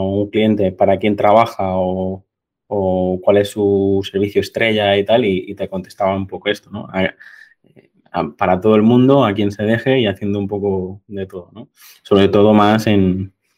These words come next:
en comercios y en, y en tiendas. Les da igual vender manzanas que plátanos mientras vendan,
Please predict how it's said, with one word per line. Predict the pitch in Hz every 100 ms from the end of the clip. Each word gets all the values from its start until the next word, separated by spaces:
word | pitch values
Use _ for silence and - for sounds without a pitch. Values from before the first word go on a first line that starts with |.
| _ _
en | - 98
comercios | 95 98 104 - 110 110 104
y |
en, | 92 92 92 107 _ _ _
y | 101
en | 95
tiendas. | 98 98 90
Les | 92 98 101 101 101 98
da | 104 101
igual | 98 107 104 101
vender | 104 104 104 101
manzanas | 101 101 110 113 117 -
que | 110
plátanos | 117 117 131 135
mientras | 107 98 98
vendan, | 98 104 113 131 156